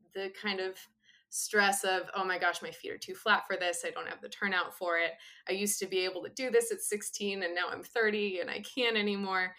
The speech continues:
Uh, so it's allowed me to incorporate that into my love of pole, which is great. Um,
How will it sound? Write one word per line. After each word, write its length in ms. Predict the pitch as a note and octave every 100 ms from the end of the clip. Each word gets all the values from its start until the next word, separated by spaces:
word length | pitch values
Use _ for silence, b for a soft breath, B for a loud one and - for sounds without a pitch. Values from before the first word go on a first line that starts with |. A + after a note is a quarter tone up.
| B B B -
Uh, 240 | F3+ E3+
so 120 | -
it's 140 | G#3+ A3
allowed 300 | A3 A3 A3
me 100 | A3+
to 60 |
incorporate 800 | G3+ F#3+ - F#3+ - F3 E3 - - - -
that 320 | E3 E3+ E3 -
into 680 | F3 F3 F3+ - F#3 F3 F3 E3+ B B B
my 140 | F#3+ F#3+
love 240 | F#3 F3
of 160 | G3 -
pole, 340 | - F3+ F#3+
which 200 | G3+ G3
is 120 | F3+
great. 540 | - F3 E3+ F#3+ A#3 - -
Um, 420 | F#3 F3 E3+ E3